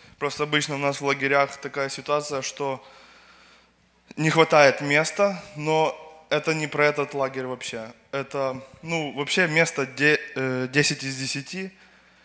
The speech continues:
Идеальное место для лагеря. Вот если вы там видите,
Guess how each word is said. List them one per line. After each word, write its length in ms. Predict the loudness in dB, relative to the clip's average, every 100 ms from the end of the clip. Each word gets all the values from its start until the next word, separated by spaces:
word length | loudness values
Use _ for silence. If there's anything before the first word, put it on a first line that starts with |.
| -20 _
Идеальное 460 | -2 6 6 6 2
место 320 | 0 -2 -4
для 160 | -2
лагеря. 360 | 2 2 2 0
Вот 200 | -2 -4
если 300 | -6 -6 -8 -10
вы 180 | -6 -4
там 200 | -4 -6
видите, 420 | -6 -8 -8 -10